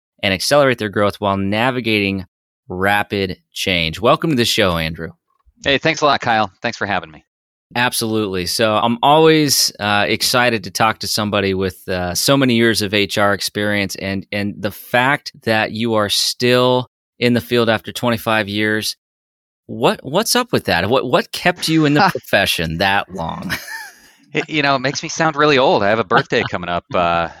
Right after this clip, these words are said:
Speaker 2: next week, maybe two weeks out, and, uh, you know, I, I started my career here. I did, didn't fall into H R like so many other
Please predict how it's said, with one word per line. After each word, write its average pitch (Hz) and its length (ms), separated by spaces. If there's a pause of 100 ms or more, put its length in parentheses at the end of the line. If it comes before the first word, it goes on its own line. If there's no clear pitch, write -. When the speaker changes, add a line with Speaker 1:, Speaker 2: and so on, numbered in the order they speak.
(100)
Speaker 2:
next 92 300
week, 87 240
maybe 85 200
two 90 200
weeks - 500
out, 87 280
and, 82 260
uh, 80 400 (220)
you 92 80
know, 90 40
I, 98 160 (120)
I 98 140
started 107 440 (220)
my 98 160
career 98 640
here. 104 240
I 101 80
did, 113 120 (140)
didn't 123 320
fall 110 480
into 101 260
H 92 220
R 87 240
like 87 180
so - 140
many 85 180
other 85 200